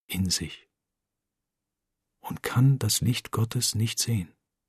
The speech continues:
Also wohnet sie in sich selber in der Hölle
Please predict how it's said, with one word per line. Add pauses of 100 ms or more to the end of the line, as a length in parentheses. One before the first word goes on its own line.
(1700)
Also
wohnet
sie
in
sich
selber (560)
in
der
Hölle